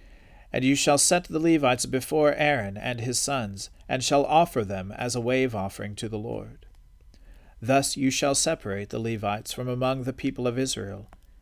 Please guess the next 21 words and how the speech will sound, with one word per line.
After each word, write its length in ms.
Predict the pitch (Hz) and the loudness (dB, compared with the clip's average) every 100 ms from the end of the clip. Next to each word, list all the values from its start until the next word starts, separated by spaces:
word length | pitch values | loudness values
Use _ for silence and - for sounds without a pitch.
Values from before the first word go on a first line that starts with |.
| - | -12
and 100 | 123 | -6
the 80 | 123 | 0
Levites 680 | 139 160 127 98 95 - - | 4 4 4 -4 -6 -10 -8
shall 180 | - 123 | -6 -4
be 140 | 117 | -4
mine. 540 | 113 117 110 92 95 113 - - - _ - - - - | -4 -4 -4 -4 -10 -18 -20 -20 -20 _ -20 -20 -20 -6
And 120 | - | 0
after 280 | 123 127 113 | 2 2 0
that, 460 | 117 131 98 - - - - - | 0 0 -2 -8 -20 -20 -16 -6
the 80 | 117 | 0
Levites 460 | 135 127 123 117 | 2 4 2 0
shall 200 | - 123 | 0 0
go 300 | 120 131 131 | 2 2 2
in 360 | 143 143 110 101 | 0 -6 -6 -8
to 140 | - | -4
serve 400 | 123 - 147 139 | 0 4 4 4
at 140 | 135 131 | 2 -2
the 80 | 127 | -4
tent 300 | 135 117 113 | -4 -6 -8
of 120 | 113 | -6
meeting, 540 | 127 131 101 95 98 | -2 -2 -4 -10 -12